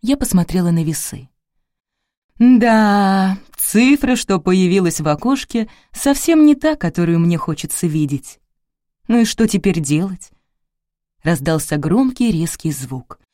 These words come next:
Я пошатнулась, замахала руками, пытаясь сохранить равновесие, и шлёпнулась на пол.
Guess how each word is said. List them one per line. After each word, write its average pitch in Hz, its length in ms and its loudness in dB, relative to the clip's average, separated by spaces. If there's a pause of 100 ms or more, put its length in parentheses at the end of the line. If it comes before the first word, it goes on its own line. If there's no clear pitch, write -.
(500)
Я 190 200 0
пошатнулась, 190 920 2
замахала 180 480 0
руками, 226 480 2
пытаясь 165 420 -4
сохранить 170 520 -2
равновесие, 156 800 -4 (260)
и 175 120 -2
шлёпнулась 214 920 -2
на 143 240 -4
пол. 127 320 -14